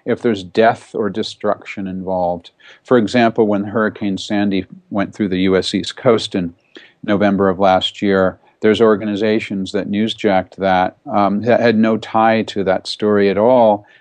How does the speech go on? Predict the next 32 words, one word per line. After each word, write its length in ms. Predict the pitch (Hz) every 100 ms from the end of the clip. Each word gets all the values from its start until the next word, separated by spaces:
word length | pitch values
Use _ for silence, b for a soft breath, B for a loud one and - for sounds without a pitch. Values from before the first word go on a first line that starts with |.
| b
and 100 | 120
they 60 |
got 220 | 135 131
slammed 540 | - - 120 127 135 120
in 120 | 92
social 360 | - 95 - 95
media 340 | 92 95 90
as 120 | 85
a 40 | 98
result 400 | 87 107 92 98
of 100 | 90
it. 100 | -
And 140 | 107
then 120 | 120 113
it's 120 | -
easy 300 | 123 117 117
for 140 | 113
people 360 | 98 110 107 107
to 60 |
say, 120 | - 104
"Well, 160 | 101
all 200 | 98 101
newsjacking 600 | 104 101 - 90 85 95
is 100 | 90
bad." 380 | 82 92 90 85 B B B B
Yet 280 | 131 131 117
Duracell, 540 | 139 165 165 - 117
the 80 | 107
battery 400 | 95 120 147 123
company, 600 | - 104 92 98 98 95
provided 720 | - 110 95 107 107 104 101 _ _ _ b _
free 440 | - 131 123 120